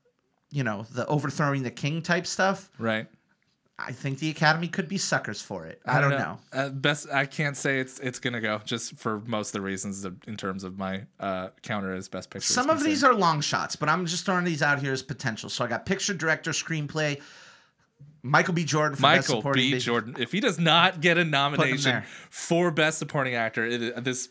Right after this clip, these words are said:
Speaker 2: whole world is a
Speaker 1: That is
Speaker 2: sham.
Speaker 1: actually a wide open, um, field, I feel. Like, I feel like there's really only seven or eight people who can get in right now. Um,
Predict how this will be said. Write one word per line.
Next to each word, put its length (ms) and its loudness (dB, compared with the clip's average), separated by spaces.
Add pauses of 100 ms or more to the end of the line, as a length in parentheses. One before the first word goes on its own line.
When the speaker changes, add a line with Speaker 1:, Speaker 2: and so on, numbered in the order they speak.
Speaker 2:
whole 300 -4
world 220 -2
is 80 -4
a 40 4
Speaker 1:
That 240 8
is 80 4
Speaker 2:
sham. 120 6
Speaker 1:
actually 400 0
a 60 2
wide 380 4
open, 640 -4 (140)
um, 320 -2
field, 580 -2
I 140 2
feel. 420 -12
Like, 180 -6
I 60 0
feel 220 -2
like 180 -2
there's 200 -4
really 280 -2
only 280 -4
seven 380 0
or 100 -2
eight 180 -8
people 340 -8
who 100 -14
can 160 -12
get 200 -8
in 180 -10
right 240 -12
now. 300 -8 (500)
Um, 480 -2